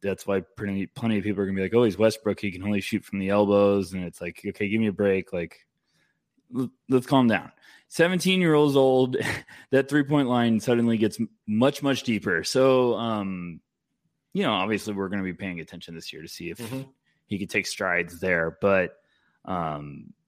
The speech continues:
Speaker 1: it, it looks solid to me. Um, I'm not a shot doctor. I have to throw the disclaimer out as the, as is tradition. What did you think, Metcalf? I mean, was the,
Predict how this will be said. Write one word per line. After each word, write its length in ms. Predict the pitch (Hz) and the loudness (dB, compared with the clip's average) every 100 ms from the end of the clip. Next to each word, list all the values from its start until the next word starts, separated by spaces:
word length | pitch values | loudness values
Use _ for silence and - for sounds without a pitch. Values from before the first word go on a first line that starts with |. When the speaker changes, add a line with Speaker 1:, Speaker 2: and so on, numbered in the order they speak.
| - | -4
Speaker 1:
it, 160 | 131 - | -2 0
it 200 | 117 104 | 0 2
looks 260 | 110 147 - | 2 2 2
solid 380 | 120 117 127 | 4 6 4
to 100 | 123 | 4
me. 320 | 131 131 147 - | 4 4 2 -4
Um, 360 | - 90 90 87 | -8 -4 -2 -2
I'm 100 | 90 | 0
not 160 | 95 | 0
a 40 | 107 | 0
shot 320 | - 113 104 | 2 2 4
doctor. 580 | 110 110 127 120 131 - _ 95 | 2 2 2 2 2 -6 _ -10
I 40 | |
have 220 | 85 80 - | -6 -4 -2
to 220 | 92 85 - - | -4 -4 -12 -4
throw 180 | 98 92 | -2 -2
the 80 | |
disclaimer 420 | 92 - 95 95 95 | -6 -4 -4 -2 0
out 180 | 123 - | -2 -4
as 180 | 95 - | -8 -4
the, 180 | 98 87 - | -6 -6 -6
as 200 | 98 98 | -4 -4
is 120 | 95 | -4
tradition. 420 | - 101 101 135 - - _ | -2 -2 0 -4 -6 -18 _
What 140 | 120 151 | 4 6
did 120 | 151 | 6
you 80 | 165 | 2
think, 220 | 151 120 | 2 2
Metcalf? 420 | 107 104 113 117 | 2 2 0 2
I 60 | 117 | 4
mean, 420 | 117 110 104 104 _ 92 | 6 6 4 0 _ -8
was 340 | 107 117 104 104 | 2 2 2 -2
the, 560 | 110 104 104 101 95 | 0 2 2 0 -2